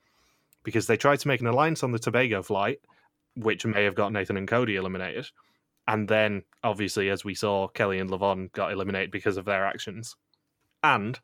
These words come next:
on the flight to Menaeus, they were spouting amazing race facts and had played down their superfan status, which, um, made James and Will a bit, a bit more wary of them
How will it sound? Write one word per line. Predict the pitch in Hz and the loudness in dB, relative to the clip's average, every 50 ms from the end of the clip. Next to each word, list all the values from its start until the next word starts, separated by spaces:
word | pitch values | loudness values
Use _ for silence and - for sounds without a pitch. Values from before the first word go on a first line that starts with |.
| - - - - _ - | -20 -20 -20 -20 _ -6
on | - 120 113 | -4 -2 -2
the | 104 | -2
flight | - - 123 117 113 - - | 0 0 2 2 2 0 -2
to | - - | -4 -4
Menaeus, | 104 98 98 127 185 226 147 123 170 - - - - _ _ - - - _ - | -4 -2 -2 -2 0 0 0 -2 -2 -4 -6 -8 -10 _ _ -20 -20 -20 _ -6
they | - 113 104 | 0 2 2
were | 101 101 | 2 2
spouting | 95 - - 110 110 95 107 107 | 0 0 2 2 2 2 0 -2
amazing | 98 104 101 95 - 113 | -2 -2 -2 -2 -2 0
race | 127 135 135 - | 0 0 0 0
facts | - 117 110 - - - - - - - | 0 0 0 0 -2 -10 -12 -12 -12 -8
and | - 110 107 104 104 104 104 98 | -4 -2 0 0 0 -2 -2 -2
had | - 117 110 - | -4 -4 -4 -2
played | - 120 113 107 - | 0 0 0 0 0
down | - 127 127 127 120 110 | 0 0 2 2 2 2
their | 107 107 | 2 0
superfan | 101 - 113 101 - - 110 101 92 | 0 0 -2 -2 -2 -4 -6 -6 -4
status, | - - 95 98 - 98 - - - _ - - - _ | -6 -6 -6 -6 -8 -10 -12 -12 -14 _ -20 -20 -20 _
which, | - 107 101 95 - - - - - - - | -6 -4 -4 -4 -4 -6 -6 -6 -6 -8 -4
um, | 120 107 98 95 92 95 101 98 | -2 -2 0 0 -2 -4 -6 -8
made | 101 98 98 95 95 92 - - | -6 -6 -4 -4 -4 -6 -8 -6
James | - 107 92 92 - | -4 -4 -4 -4 -4
and | 92 87 | -4 -4
Will | 95 90 92 | -2 -2 -2
a | 87 | -4
bit, | 101 95 - _ _ - | -4 -6 -8 _ _ -6
a | 120 | -2
bit | - 98 104 | -2 -2 -2
more | 104 98 92 92 | -2 -4 -2 -2
wary | 95 95 92 92 90 87 | 0 -2 -2 -2 -4 -6
of | 87 - | -10 -10
them | - 95 92 | -12 -14 -14